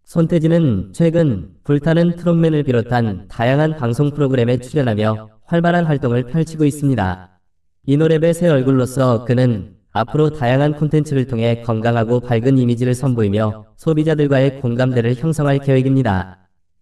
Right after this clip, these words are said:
가정의 달을 맞아 팬들을 위한 특별한 이벤트도 준비 중에 있습니다. 손태진의 최근 활동은 방송뿐만 아니라 오는 오월에는 불타는 트롯맨, 티오피 세븐과 함께 미국 세크라멘토,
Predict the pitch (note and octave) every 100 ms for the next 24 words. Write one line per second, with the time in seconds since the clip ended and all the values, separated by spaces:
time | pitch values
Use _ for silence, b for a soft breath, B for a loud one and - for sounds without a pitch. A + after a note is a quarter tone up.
0 | _ - B2+ D3 D#3+ D3+ C#3+ C#3+ A#2+ C3+
1 | C3+ G2+ G#2+ D#3+ E3 E3+ E3+ C#3+ D3+ D3
2 | D3 E3 F3+ F3+ F3 C3+ C3 B2+ A#2 A#2
3 | A#2 - C3 C3 D3+ D3+ B2+ - C3+ B2
4 | F#2 F2+ F2 _ _ - F3 E3 F3 E3+
5 | E3+ E3+ F3+ F3 E3+ D#3 C3+ C3 C#3+ A2+
6 | F#2 - A#2 C#3+ C#3+ C#3+ C#3+ B2 A2 A#2+
7 | A2+ A2+ _ _ _ A#2 C#3 D#3+ C3+ B2+
8 | C#3 C3+ C3+ C#3 F#2+ - - - C3+ C3+
9 | D#3 E3 E3 E3+ D#3+ C3+ F#2 E2 - _
10 | _ - F#3 F3+ F3 E3 D3 D3 C#3 B2+
11 | A#2 A#2 B2+ A#2 A#2+ - C3 C3+ D#3 D#3
12 | F3 F3 F#3 D#3+ C#3+ A#2 F#2+ F#2